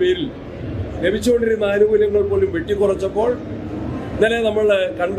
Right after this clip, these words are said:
ഒരു കാര്യം, മുഖ്യമന്ത്രിയുടെ പി ആർ ഏജൻസി അവരുടെ പ്രതിഫലം അഞ്ച് ശതമാനം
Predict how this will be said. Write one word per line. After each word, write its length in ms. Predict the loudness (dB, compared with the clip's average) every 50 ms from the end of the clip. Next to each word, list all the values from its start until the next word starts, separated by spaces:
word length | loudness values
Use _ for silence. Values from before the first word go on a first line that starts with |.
| 2
ഒരു 80 | 2 2 4
കാര്യം, 280 | 2 2 2 0 -2 -4 -6 -8 -10 -10 -10 -10 -10 -8 -8 -8 -8 -8 -8 -6 -4
മുഖ്യമന്ത്രിയുടെ 640 | -2 0 0 0 0 2 2 2 2 4 2 2 2 0 -2 -2 -4
പി 120 | -2 0 2 2 2
ആർ 120 | 2 2 2 2 4
ഏജൻസി 440 | 4 4 2 2 0 -2 -4 -4 -4 -4 -4 -8 -10 -12 -12 -10 -10 -10 -10 -8 -8 -6 -6 -6 -4 -2 0 2 2
അവരുടെ 340 | 4 2 2 2 2 0 0 2
പ്രതിഫലം 480 | 0 2 4 4 4 4 4 2 0 0 -2
അഞ്ച് 180 | -2 -2 -2 0 0
ശതമാനം 420 | 2 2 2 2 2 0 0 0